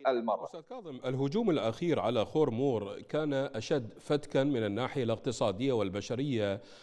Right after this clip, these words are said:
Speaker 2: حيث قتل وأصيب ثمانية عمال أجانب. هل سيترتب على هذه الهجمة انسحاب شركات عالمية من العراق؟
Speaker 1: طبعًا بالنسبة لطبيعة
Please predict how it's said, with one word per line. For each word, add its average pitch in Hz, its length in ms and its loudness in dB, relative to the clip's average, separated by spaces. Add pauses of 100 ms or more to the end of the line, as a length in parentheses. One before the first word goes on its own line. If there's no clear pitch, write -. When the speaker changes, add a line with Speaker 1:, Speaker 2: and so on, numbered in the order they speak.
(120)
Speaker 2:
حيث 110 280 0
قتل 139 360 0
وأصيب 110 500 0
ثمانية 117 520 0
عمال 107 360 0
أجانب. 98 460 0 (540)
هل 202 260 2
سيترتب 143 680 4
على 110 160 2
هذه 135 340 2
الهجمة 135 580 2
انسحاب 131 580 0
شركات 139 640 0 (140)
عالمية 113 680 2
من 104 360 -2
العراق؟ 131 560 -2 (3000)
Speaker 1:
طبعًا 277 560 4
بالنسبة 247 840 4
لطبيعة 220 880 2